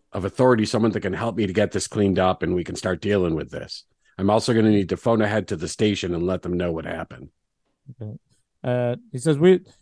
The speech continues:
Speaker 2: we can't, this is just between the cars. We're not gonna be able to, uh, uh, to, to radio the station right now. Uh,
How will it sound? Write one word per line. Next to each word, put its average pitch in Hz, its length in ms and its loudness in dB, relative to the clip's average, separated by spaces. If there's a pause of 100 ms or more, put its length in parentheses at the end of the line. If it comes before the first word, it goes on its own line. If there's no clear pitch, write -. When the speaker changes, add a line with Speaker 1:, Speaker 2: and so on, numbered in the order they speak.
(160)
Speaker 2:
we 147 60 -6
can't, 214 300 4
this 202 180 4
is 175 120 0
just - 260 0 (140)
between 190 380 0
the 170 100 -2
cars. 156 520 4
We're 147 100 -4
not 165 160 -2
gonna 165 140 -4
be 160 160 -2
able 151 220 2
to, 147 320 0
uh, 139 380 2 (200)
uh, 156 80 -6 (260)
to, 131 360 2 (160)
to 147 100 -2
radio 151 420 2
the 131 120 -2
station 147 500 -2
right 127 220 0
now. 120 420 -2 (240)
Uh, 117 400 -10